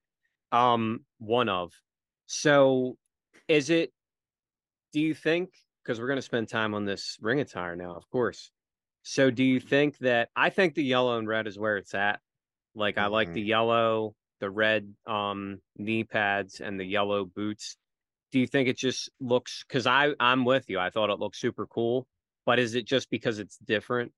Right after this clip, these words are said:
Speaker 1: you know,
Speaker 2: No, I,
Speaker 1: here?
Speaker 2: I think I prefer it, man. I
Speaker 1: Really?
Speaker 2: really
Speaker 1: Okay.
Speaker 2: do. Yeah, and I honestly think I prefer powder blue Hogan,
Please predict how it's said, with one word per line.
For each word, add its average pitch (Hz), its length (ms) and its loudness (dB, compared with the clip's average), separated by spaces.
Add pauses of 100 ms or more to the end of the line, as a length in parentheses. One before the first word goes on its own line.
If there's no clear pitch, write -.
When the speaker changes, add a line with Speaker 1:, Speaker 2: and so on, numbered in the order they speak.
(260)
Speaker 1:
you 107 120 -4
know, 107 200 0
Speaker 2:
No, 92 100 4
I, 82 80 4
Speaker 1:
here? 120 220 0
Speaker 2:
I 104 160 4
think 120 220 0
I 104 100 6
prefer 87 520 -2
it, - 120 -8
man. 76 320 -8
I - 60 -4
Speaker 1:
Really? 185 260 4
Speaker 2:
really 127 100 2
Speaker 1:
Okay. 135 260 -4
Speaker 2:
do. - 80 -20 (300)
Yeah, 90 240 4
and 104 100 2
I 113 160 6
honestly 117 360 2
think 110 160 -2
I 107 80 6
prefer 101 360 -2
powder 98 400 2
blue 95 400 -4
Hogan, 92 460 -4